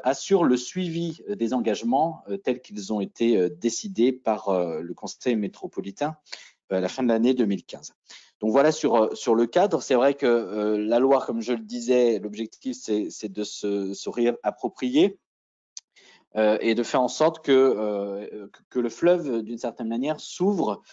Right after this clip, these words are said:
euh, à d'autres usages et d'autres pratiques. Et, et, et pour ça, pour que ça soit possible, ce qu'il est important, c'est de, de favoriser la découverte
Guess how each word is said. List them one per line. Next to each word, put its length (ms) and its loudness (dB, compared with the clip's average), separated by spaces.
euh, 140 2
à 100 2
d'autres 560 2
usages 480 4
et 120 -2
d'autres 340 0
pratiques. 500 -10
Et, 80 0
et, 160 -4
et 60 -2
pour 240 -8
ça, 260 0
pour 220 -10
que 140 -2
ça 160 -4
soit 320 0
possible, 500 0
ce 140 -12
qu'il 140 0
est 40 4
important, 440 0
c'est 200 -2
de, 240 4
de 200 -2
favoriser 640 2
la 100 4
découverte 640 -2